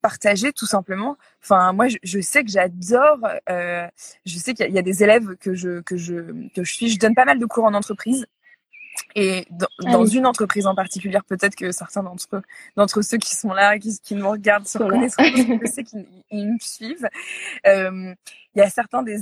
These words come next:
Speaker 1: des, il y a, il y a une entreprise dans laquelle je suis, je vais régulièrement et, euh, c'est un bonheur de les voir, quoi, parce que déjà, je vois leur pratique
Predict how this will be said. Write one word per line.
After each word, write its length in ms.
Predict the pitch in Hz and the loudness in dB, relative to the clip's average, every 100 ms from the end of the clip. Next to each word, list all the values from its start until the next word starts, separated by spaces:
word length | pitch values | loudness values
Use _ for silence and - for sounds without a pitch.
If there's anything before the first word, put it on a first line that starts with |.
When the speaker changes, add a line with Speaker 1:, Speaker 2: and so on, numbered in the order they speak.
| - | -8
Speaker 1:
des, 540 | 190 185 175 175 170 170 | -8 -6 -6 -6 -10 -4
il 60 | |
y 40 | 180 | 0
a, 40 | |
il 60 | 196 | 4
y 60 | |
a 60 | 185 | 4
une 140 | 226 233 | 4 2
entreprise 380 | 226 214 226 208 | 2 -2 -2 0
dans 80 | |
laquelle 280 | 190 185 196 | 2 0 -6
je 140 | 202 190 | -8 -10
suis, 180 | 180 | -10
je 160 | 190 180 | -10 0
vais 80 | 214 | 0
régulièrement 580 | 208 196 190 190 202 233 | 0 0 2 4 2 2
et, 240 | 202 180 175 | 0 0 0
euh, 100 | 175 | 0
c'est 160 | 175 180 | -4 -2
un 120 | 175 | -4
bonheur 500 | 180 220 220 220 220 | -2 2 6 6 4
de 60 | |
les 120 | 196 196 | -2 -2
voir, 320 | 202 214 - | 4 2 2
quoi, 160 | 180 175 | -2 -2
parce 140 | 180 | -8
que 180 | - 175 - - _ - | -10 -12 -12 -20 _ -4
déjà, 240 | 196 220 | 0 0
je 100 | 185 | 2
vois 140 | 185 | 2
leur 160 | 190 - | 2 0
pratique 340 | - 190 208 | -6 -6 -8